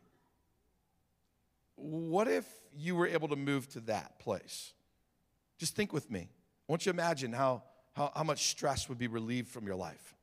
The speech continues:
I want you to imagine how the, how, how the anger would diminish in your life. I want you to think with me how peace might start to rule your heart. I want you to start to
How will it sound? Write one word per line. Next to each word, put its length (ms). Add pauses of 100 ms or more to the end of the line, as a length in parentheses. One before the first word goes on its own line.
(640)
I 40
want 160
you 80
to 40
imagine 360
how 180
the, 200 (240)
how, 160
how 120
the 220
anger 500
would 240
diminish 640
in 80
your 120
life. 440 (440)
I 40
want 240
you 60
to 40
think 280
with 160
me 100
how 260 (260)
peace 540
might 240
start 360
to 80
rule 580
your 120
heart. 500
I 40
want 180
you 60
to 40
start 260
to 180